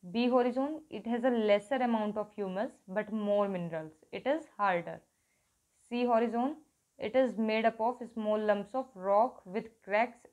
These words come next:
and cre-, uh, crevices। तो यहाँ पे people teacher अपना पूरा teaching point explain कर देगा बच्चों को अच्छे से। So students will listen and understand carefully। तो बच्चे यहाँ पे ध्यान से सुनेंगे क्योंकि teaching,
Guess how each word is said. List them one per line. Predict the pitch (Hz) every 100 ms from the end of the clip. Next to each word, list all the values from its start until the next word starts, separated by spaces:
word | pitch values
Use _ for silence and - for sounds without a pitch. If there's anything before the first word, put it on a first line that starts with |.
| -
and | 202 247
cre-, | - - 208 -
uh, | - _ 214 220 208
crevices। | 220 202 196 185 170 _ _ _ _ _ _ _
तो | 233
यहाँ | 233
पे | 220
people | 240 226 233 214
teacher | 196 208
अपना | 214 240
पूरा | 240 214 226 240
teaching | 233 220 214
point | 214 240 311
explain | 254 - - 214 208
कर | 196
देगा | 180 180
बच्चों | 180 185 196
को | 247
अच्छे | 247 - 190
से। | 170 180 175 _ _ _ _
So | 240
students | 233 233 226 247 247
will | 240 220
listen | 202 233
and | 233 277
understand | 269 208 202 202 - 233 269
carefully। | 220 185 - 185 185
तो | 196
बच्चे | 202 214 233
यहाँ | 226 214
पे | 247
ध्यान | 233 214 196
से | 202
सुनेंगे | 214 202 196 247
क्योंकि | 302 226 202
teaching, | 233 220 226